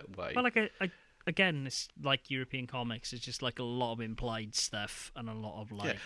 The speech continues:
Speaker 1: I think it's absolutely fine.
Speaker 2: posed.
Speaker 1: It, it, it, it's a bit naughty. It's a bit naughty.
Speaker 2: Yeah.
Speaker 1: Uh, but that does sort of add to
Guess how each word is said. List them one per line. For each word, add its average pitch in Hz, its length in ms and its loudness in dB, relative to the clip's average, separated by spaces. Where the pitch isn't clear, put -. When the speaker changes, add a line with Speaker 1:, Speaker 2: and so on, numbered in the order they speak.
Speaker 1:
I 175 100 10
think 240 180 4
it's 226 80 0
absolutely 135 400 8
fine. 120 480 6
Speaker 2:
posed. 85 160 -4
Speaker 1:
It, 104 200 4
it, 110 220 2
it, 120 200 0
it's 143 160 2
a 143 40 2
bit 147 180 4
naughty. 131 440 0
It's - 120 -8
a 131 40 0
bit 139 160 0
naughty. 120 400 -4
Speaker 2:
Yeah. 196 220 -4
Speaker 1:
Uh, 127 240 10
but 156 200 4
that 180 200 8
does 175 140 0
sort 175 240 6
of 139 180 4
add 139 300 6
to 131 540 0